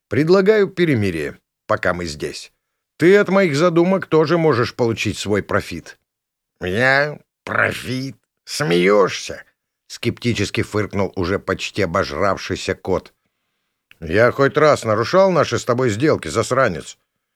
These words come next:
Чего не было, того не было.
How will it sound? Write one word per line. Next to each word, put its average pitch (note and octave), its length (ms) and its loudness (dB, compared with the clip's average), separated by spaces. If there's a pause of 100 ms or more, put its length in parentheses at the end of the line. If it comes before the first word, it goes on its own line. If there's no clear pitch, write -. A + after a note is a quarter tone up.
(300)
Чего G2+ 400 0
не G2+ 360 -2
было, C3 440 2
того F#2+ 540 0
не F2+ 360 -2
было. F#2 540 0